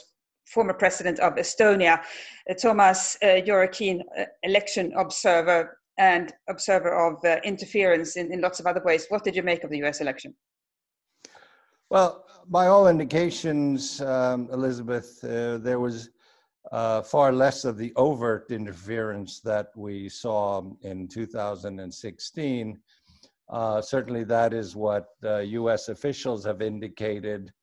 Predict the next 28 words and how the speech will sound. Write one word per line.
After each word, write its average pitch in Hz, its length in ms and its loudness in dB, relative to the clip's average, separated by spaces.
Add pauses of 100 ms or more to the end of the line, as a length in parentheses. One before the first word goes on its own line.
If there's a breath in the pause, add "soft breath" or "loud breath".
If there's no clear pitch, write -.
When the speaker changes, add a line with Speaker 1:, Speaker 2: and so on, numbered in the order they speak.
(540)
Speaker 2:
There, 107 720 -2 (120)
uh, 104 640 -8 (520)
the 135 80 -6
disinformation 165 1400 0 (140)
was 120 420 -2
perhaps 123 540 -2
more 120 200 0
subtle, 143 680 -4
and 117 180 -6
it 113 140 -10
was 110 400 -6
boosted 127 640 -6
in 117 180 -10
other 117 300 -4
ways. 123 400 -4
It 110 80 -8
was 101 180 -12
not 107 260 -6
as 101 280 -12
crude 160 580 -6
as 113 240 -6
it 113 140 -14
was 113 420 -4 (840 soft breath)
in 113 120 -8
two 127 180 -2
thousand 123 320 2
sixteen. 143 960 0
Uh, 110 640 2